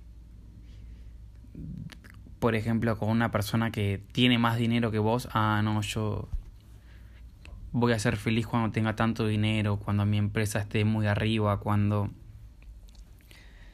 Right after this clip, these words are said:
sea más espiritual, cuando tenga aquel cuerpo, cuando baje seis kilos,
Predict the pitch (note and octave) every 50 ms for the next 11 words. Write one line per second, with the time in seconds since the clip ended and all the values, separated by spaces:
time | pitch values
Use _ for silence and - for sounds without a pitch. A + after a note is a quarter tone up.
0 | - - - - - - - A#2+ A2+ A2 G#2+ A2 A2 G#2+ G#2 - G#2 - B2 G#2+
1 | G#2 G2+ G#2 - A2+ A#2 A#2+ A#2 A2 A2 A2 G#2+ - - A2+ A2 G#2+ G#2 G#2 G#2+
2 | G#2+ G#2+ G#2+ G#2 G#2 G#2 G#2 G#2 G#2 G#2+ G#2 - - - A#2+ A#2+ A2+ A2 G#2+ G#2+
3 | A2+ A2+ A2 G#2 G#2 - A2 A2 A2+ A2 A2 A2 - G#2+ G2+ G#2+ G#2+ G#2+ G#2+ G#2+
4 | G#2+ A2 G#2 - A2+ G#2 G#2 - - A2+ A2 G#2 - A#2+ A#2 A#2 A2+ A2 A2 G#2+
5 | G#2 G#2 - -